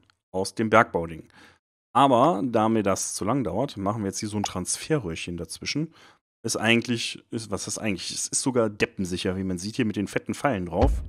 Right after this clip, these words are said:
Da kann man sich eigentlich nicht vertun, es sei denn, man macht so wie ich und baut eins daneben, ja. Also, super, das ist wieder Ede. Da ist der Strom. Jetzt haben wir hier, äh, Transferröhrchen so ein.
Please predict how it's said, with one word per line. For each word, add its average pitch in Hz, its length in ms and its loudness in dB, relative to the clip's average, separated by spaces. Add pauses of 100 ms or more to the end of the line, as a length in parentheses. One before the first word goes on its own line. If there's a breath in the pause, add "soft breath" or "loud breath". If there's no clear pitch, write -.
(520 loud breath)
Da 107 80 2
kann - 220 6
man 151 120 10
sich 107 140 0
eigentlich 98 260 -2
nicht 92 120 -2
vertun, 110 460 -4
es 101 120 -8
sei 104 200 2
denn, 123 220 2
man 113 160 2
macht - 180 0
so 104 220 -4
wie 104 80 0
ich - 240 -2
und 110 140 -4
baut 107 280 2
eins 101 220 -2
daneben, 98 440 -2
ja. 113 180 -4 (800 soft breath)
Also, 90 300 -4 (1300 loud breath)
super, 107 320 0
das 95 180 -2
ist 107 100 -6
wieder 95 200 -4
Ede. 82 180 -6
Da 90 100 0
ist - 160 -2
der 90 80 -2
Strom. 147 640 2
Jetzt 117 160 -4
haben 113 140 -2
wir 101 100 0
hier, 107 300 -4
äh, 104 80 -6 (360 loud breath)
Transferröhrchen 110 800 -4
so 104 220 -4
ein. 127 460 -2